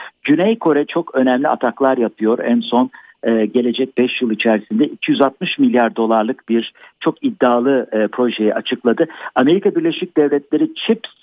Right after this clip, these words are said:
başlığı altında çok önemli bir yasal düzenleme yaptı. E, Avrupa'nın önde gelen, e, çip üretim, e,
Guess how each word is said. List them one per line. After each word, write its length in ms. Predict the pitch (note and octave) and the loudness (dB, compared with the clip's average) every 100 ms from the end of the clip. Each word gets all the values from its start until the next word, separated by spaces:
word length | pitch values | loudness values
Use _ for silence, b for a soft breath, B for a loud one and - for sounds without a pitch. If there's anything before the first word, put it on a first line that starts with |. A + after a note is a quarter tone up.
| - | -2
başlığı 420 | B2 - - B2 | -2 -2 -2 2
altında 540 | B2 A#2 - B2 B2 D3+ | 2 0 -2 -4 -2 -2
çok 340 | - E3+ - | -4 -6 -2
önemli 540 | B2 B2 A#2+ C3 D3 | 0 2 2 0 0
bir 320 | A#2 B2 A#2+ - B B - | 2 2 0 -8 B B -2
yasal 420 | B2 - C#3 B2 | -2 0 -2 0
düzenleme 560 | B2 A#2+ A#2 A2+ A#2 A#2+ | -2 0 2 2 2 0
yaptı. 680 | A2 G2+ _ - D3+ F3+ - B B - | 0 -2 _ -2 0 0 -6 B B -2
E, 280 | B2+ B2 A#2+ - | 0 2 0 -2
Avrupa'nın 600 | B2 D3 D#3 C#3 C#3 C#3+ | -2 -2 -2 -2 -2 -2
önde 360 | A#2+ B2 C#3+ | 0 2 0
gelen, 560 | C#3 B2 A#2 C3+ F3 D#3 | 2 2 2 0 -2 -4
e, 140 | A2 G#2+ | -4 -4
çip 240 | - F3 - C3 | -2 -2 -2 0
üretim, 580 | B2+ B2 - G3 C3 - | 2 2 0 0 -2 -4
e, 420 | G#2+ G2+ G2 F#2+ | -2 0 0 -2